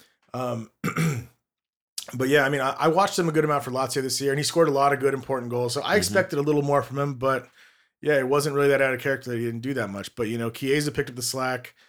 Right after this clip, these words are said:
Speaker 1: You know, they had a lot of good dynamic running from midfield. You know, you had Verratti, uh, running the show, Lo-, Locatelli coming in to replace him. Like,
Speaker 2: Yeah,
Speaker 1: I
Speaker 2: their midfield was strong.
Speaker 1: Yeah, like that, and absolutely, like what you said with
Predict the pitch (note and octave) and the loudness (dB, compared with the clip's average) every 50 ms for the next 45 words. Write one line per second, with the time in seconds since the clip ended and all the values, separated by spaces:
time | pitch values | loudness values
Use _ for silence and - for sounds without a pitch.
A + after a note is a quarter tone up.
0 | _ _ _ _ _ - A#2 A#2+ B2 B2 B2 B2 B2 B2 B2 A#2+ A#2+ A#2 B2+ C3+ | _ _ _ _ _ -6 -2 -2 0 0 0 0 0 0 -2 -2 -4 -4 -2 -2
1 | C#3 C#3 C3 C3+ B2+ A#2+ B2+ B2+ B2+ B2+ B2 A2+ A#2+ B2 A#2+ B2 A#2+ - A2 G#2 | -2 0 -2 -2 -2 -2 -2 -2 -2 -2 -4 -4 -6 -4 -4 -4 -6 -8 -6 -4
2 | A#2+ C3+ B2+ A#2+ - B2+ B2+ B2 B2 A#2 A2+ A#2 A#2 A#2 A#2 A#2 A#2 G#2+ G#2+ A#2 | -2 -2 -4 -4 -6 -4 -2 0 0 -2 -2 -4 -6 -4 -4 -4 -4 -4 -6 -6
3 | A2+ G2+ G2 G#2+ A#2+ B2+ B2+ B2 - B2 A#2 A#2 A2+ A2 _ _ _ _ _ _ | -8 -8 -8 -6 -6 -6 -6 -6 -6 -6 -4 -4 -6 -8 _ _ _ _ _ _
4 | _ _ _ _ _ _ - A2 A#2+ A2 G2+ G#2 B2 B2+ C3+ C3 A#2+ A#2 - - | _ _ _ _ _ _ -6 -4 -2 -2 -2 -2 -4 -4 -4 -4 -4 -4 -2 -2
5 | C3+ C3 C3 C3 B2+ B2 A#2+ A#2 A#2 A#2 A#2 - A#2+ B2+ A#2+ A#2+ A2+ - C3+ C3 | 0 0 2 2 2 2 2 0 -2 -6 -8 -6 -6 -6 -6 -6 -6 -4 -4 -4
6 | B2+ B2 C3 B2+ B2 A#2+ A#2 A2+ A2+ - - D3+ D3+ C#3 - - C#3+ C3+ C#3 C3+ | -4 -4 -6 -6 -6 -6 -6 -6 -6 -4 0 0 0 0 0 -2 -4 -4 -4 -4
7 | C3 C3 B2+ - E3 F3 - A#2 A2+ A2 A2+ A2 - - D2 C#2 C2 B1 - - | -6 -4 -2 0 0 0 0 2 0 0 0 -2 -6 -8 -10 -10 -10 -12 -14 -16
8 | - - D#2+ C#2 B1+ A#1+ A#1+ A#1+ _ _ - A#2+ C3 C3 A#2 A2+ A#2+ B2 A#2+ B2 | -14 -12 -10 -10 -10 -12 -14 -18 _ _ -6 -4 -2 -2 -2 -2 -4 -4 -4 0
9 | C#3+ D3+ C#3 - - C3 C#3 C#3+ D3 E3 - - E3 G3 G3 E3 D3+ C3+ B2+ A2+ | 0 0 0 0 -4 -4 -2 0 0 0 0 0 0 0 0 0 -2 -4 -4 -6
10 | A2+ - - - A#2+ A#2+ B2 C3+ D3 E3+ F3+ F3+ - - D3+ - - _ _ _ | -8 -8 -10 -12 -14 -12 -8 -6 -6 -4 -4 0 2 2 0 0 -2 _ _ _
11 | _ _ _ - D3+ D3+ B2 - | _ _ _ -10 -8 -8 -8 -10